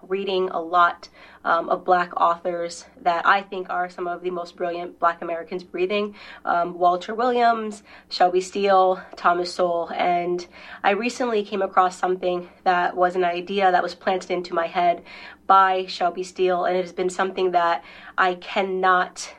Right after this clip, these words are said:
um, forget. It is something that will stick with me for the rest of my life.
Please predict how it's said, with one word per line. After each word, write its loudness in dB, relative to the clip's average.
um, 2
forget. 2
It -8
is -10
something -4
that 0
will -4
stick -8
with -8
me -6
for -8
the -2
rest -2
of -6
my -2
life. 2